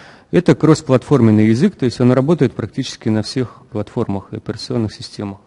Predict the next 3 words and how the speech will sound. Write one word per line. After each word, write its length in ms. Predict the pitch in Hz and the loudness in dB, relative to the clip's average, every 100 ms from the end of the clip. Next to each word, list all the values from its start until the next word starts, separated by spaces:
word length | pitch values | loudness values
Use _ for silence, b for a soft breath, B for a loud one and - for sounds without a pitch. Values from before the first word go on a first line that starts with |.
| _ _ b b b b b b - - _ _ b b b b b b b b - _ _ _ _ _ _ _ - | _ _ b b b b b b -16 -18 _ _ b b b b b b b b -20 _ _ _ _ _ _ _ -10
Внутренняя 540 | 117 170 160 135 127 | 0 0 4 4 4
организация. 720 | 113 120 127 131 117 - 107 | 4 6 6 6 0 -2 -8
Вот 360 | 107 123 _ | -8 -10 _